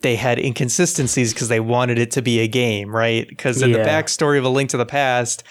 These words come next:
Speaker 1: there's no hero. But they were like, "Hey, that backstory's cool, but we're gonna turn it into a game. But because we need Link to win at the end,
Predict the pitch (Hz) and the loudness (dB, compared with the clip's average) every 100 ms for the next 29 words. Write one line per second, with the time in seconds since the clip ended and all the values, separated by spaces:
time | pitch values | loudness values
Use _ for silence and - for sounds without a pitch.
0 | - _ 139 127 175 151 - 160 151 123 | -20 _ 0 2 2 2 2 2 2 2
1 | 104 180 - _ _ _ _ - - - | 0 -4 -12 _ _ _ _ -16 -16 -14
2 | - 127 151 143 - 143 147 151 147 143 | -10 0 2 2 -2 -2 2 4 2 2
3 | 175 208 156 151 156 139 131 - 127 117 | 0 0 2 2 0 -2 0 0 0 0
4 | - 127 151 160 - - - 143 156 165 | -2 0 2 0 -4 -10 -2 2 4 2
5 | - 175 175 170 165 180 180 131 113 110 | 2 2 2 0 0 2 2 2 0 -6
6 | _ 143 139 143 170 147 160 160 156 139 | _ 0 0 0 0 2 2 2 2 2
7 | 160 160 - 139 123 165 160 143 120 113 | 0 0 0 0 2 2 2 0 0 2
8 | 110 117 123 | 2 0 -4